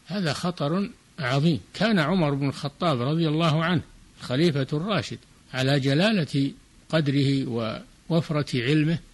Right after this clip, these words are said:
كان يجمع المهاجرين والأنصار وأشياخ بدر، يعرض عليهم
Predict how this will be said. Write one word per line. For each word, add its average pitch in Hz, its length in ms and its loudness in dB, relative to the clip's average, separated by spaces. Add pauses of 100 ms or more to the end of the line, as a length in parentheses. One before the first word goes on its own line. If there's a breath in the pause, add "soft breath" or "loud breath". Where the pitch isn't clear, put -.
(220)
كان 165 260 2
يجمع 139 460 2
المهاجرين 123 760 0
والأنصار 131 600 -4 (320)
وأشياخ 135 640 0
بدر، 139 260 0 (320)
يعرض 151 460 2
عليهم 123 580 0